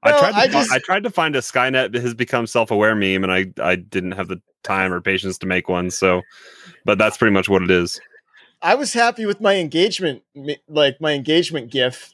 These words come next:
Speaker 2: after you guys were like, "What? <laughs> What? Why are you doing this?" And I'm like, "Engagement for you, engagement for you." You know, so, but yeah, we're, I mean, we're just having a, the Discord is so much fun though. I mean, it's just,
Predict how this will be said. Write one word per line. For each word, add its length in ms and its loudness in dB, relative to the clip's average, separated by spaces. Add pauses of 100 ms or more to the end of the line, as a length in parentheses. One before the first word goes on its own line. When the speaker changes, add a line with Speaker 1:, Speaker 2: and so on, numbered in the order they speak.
Speaker 2:
after 280 0
you 100 -6
guys 280 2
were 100 0
like, 240 2
"What? 220 0 (220)
<laughs> 80 -6 (460)
What? 300 -6 (320)
Why 160 6
are 40 6
you 80 0
doing 300 0
this?" 240 2
And 120 0
I'm 120 0
like, 240 4 (460)
"Engagement 600 -4
for 100 -6
you, 360 -2 (160)
engagement 680 0
for 100 -2
you." 400 -4 (640)
You 140 0
know, 300 -2
so, 500 -6 (840)
but 100 2
yeah, 320 2
we're, 200 4
I 120 4
mean, 320 2
we're 140 -2
just 140 2
having 200 4
a, 80 4
the 220 0
Discord 440 0
is 100 -6
so 140 -2
much 180 -4
fun 300 0
though. 160 -12
I 80 -2
mean, 220 -4
it's 120 -10
just, 240 -10